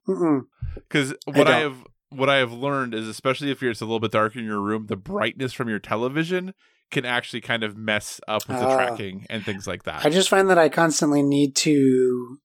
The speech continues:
Speaker 1: be looking at the T V when I'm not using V R, so it would be, uh, not very smart power-wise to keep turning on and off my television, uh,
Speaker 2: No,
Speaker 1: especially
Speaker 2: for
Speaker 1: for the
Speaker 2: sure.
Speaker 1: life of it. <laughs>
Speaker 2: For sure, for sure.
Speaker 1: Um, yeah, so I'll,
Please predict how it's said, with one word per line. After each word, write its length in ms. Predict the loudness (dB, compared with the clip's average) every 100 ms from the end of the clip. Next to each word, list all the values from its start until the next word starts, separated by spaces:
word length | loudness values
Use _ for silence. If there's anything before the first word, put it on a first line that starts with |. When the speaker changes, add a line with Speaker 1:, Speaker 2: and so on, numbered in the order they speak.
| _
Speaker 1:
be 120 | 0
looking 520 | 2 2 4 2 -2 -2
at 220 | 0 0 -2
the 100 | -6
T 280 | -4 -2 2
V 200 | 4 6
when 160 | 6
I'm 140 | 4 0
not 320 | 0 -2 2
using 340 | 2 4 2
V 160 | 4 4
R, 140 | 4 2
so 240 | 2 2
it 20 |
would 120 | 2
be, 360 | 4 6 4 2 -12 -20 -20 -20 _ _ -2
uh, 180 | 0 0 _ -20 _ _ -2
not 200 | 0 4
very 160 | 6 4
smart 400 | 4 4 4 0 -10
power-wise 680 | 2 6 6 4 2 0 -2
to 100 | -4
keep 220 | -4 0
turning 380 | 0 2 0 2
on 200 | 0 0
and 100 | 0
off 260 | 0 -2
my 120 | -4
television, 720 | -2 2 2 2 0 -2 -4 -8 -14 -12 -14 -4
uh, 160 | 2 4
Speaker 2:
No, 60 | 4
Speaker 1:
especially 360 | 4 4 6
Speaker 2:
for 40 | 6
Speaker 1:
for 120 | 6
the 40 | 6
Speaker 2:
sure. 60 |
Speaker 1:
life 240 | 6 4 2
of 140 | 0
it. 140 | -2 0 0 4 2 4 -2 _
<laughs> 140 | -2
Speaker 2:
For 100 | 0
sure, 200 | 2 0
for 140 | 0 -2
sure. 220 | -2 -4 _
Speaker 1:
Um, 760 | 2 6 6 4 2 0 -4 -18 _ _
yeah, 280 | 4 4 4
so 400 | 2 4 4 2
I'll, 200 | 0